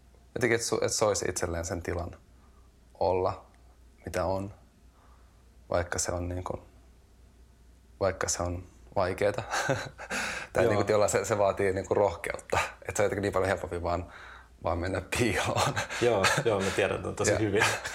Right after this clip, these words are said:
Speaker 1: ja, ja sit, tota, ja varsinkin toi, miten toi loppuu sen, et, et tarvitsee niitä soittajia.
Speaker 2: Mm.
Speaker 1: Niin sit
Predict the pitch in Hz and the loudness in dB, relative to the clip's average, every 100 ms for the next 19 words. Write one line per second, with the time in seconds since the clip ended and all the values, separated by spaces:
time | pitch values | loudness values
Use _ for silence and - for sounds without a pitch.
0 | - - - 107 82 - 95 92 90 95 | -10 -12 0 2 2 -2 -2 0 0 -2
1 | 87 87 87 - - - - - - - | -2 -2 -2 -4 -12 -20 -20 -20 -20 -20
2 | - - - - 110 104 98 - 90 98 | -20 -20 -20 -6 0 2 2 0 0 2
3 | 90 92 95 98 98 - 95 - 85 - | 2 0 0 0 0 -4 -4 -4 -4 -6
4 | 92 - - - - - - - - 87 | -10 -12 -20 -20 -20 -20 -18 -4 -2 -2
5 | - - - - - 92 - - - - | -4 -8 -8 -6 -4 -6 -8 -20 -20 -20
6 | - - 92 92 - - - 104 - - | -6 -2 0 -2 -4 -4 -2 -4 -6 -20
7 | - 110 98 95 90 | -8 -6 -4 -4 -4